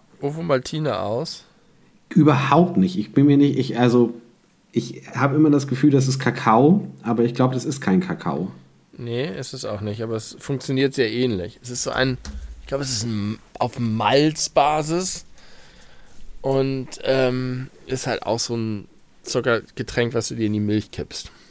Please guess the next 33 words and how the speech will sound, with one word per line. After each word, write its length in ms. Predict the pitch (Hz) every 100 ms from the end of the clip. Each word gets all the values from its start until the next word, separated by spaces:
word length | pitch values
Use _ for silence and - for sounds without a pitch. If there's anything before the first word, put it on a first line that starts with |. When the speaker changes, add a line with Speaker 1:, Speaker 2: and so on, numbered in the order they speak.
| _ _ - - - -
Speaker 1:
Und 120 | 135
schmeckt 240 | - 196
schon 160 | - 185
sehr 140 | 170
besonders 560 | 160 127 151 202 202 175
und 120 | 135
sehr 120 | 117
lecker, 300 | 110 165 175
ich 120 | 139 127
mag 180 | 120 -
das 200 | 107 -
gerne. 500 | 127 156 170 170 175 _ _ _ _ _
Speaker 2:
Kannst 240 | - 110 117
du 60 |
das 80 | 110
Speaker 1:
Aber 120 | 127
Speaker 2:
beschreiben? 720 | 143 156 80 95 135 165 185 - - -
Also 220 | - 101 98
wie 60 |
das 160 | 107 98
schmeckt, 300 | - 98 -
so 100 | 101
grob? 260 | 95 101 135
Speaker 1:
Mal-, 220 | 127 143 - -
<laughs> 240 | - 175 -
Malz, 720 | 160 - 190 330 - - - 392 -
ich 220 | 196 -
kann 200 | 190 220
es 120 | 247
nicht. 100 | 185 185 180
Es 120 | - 190
ist 140 | 202
schon 340 | - 196 240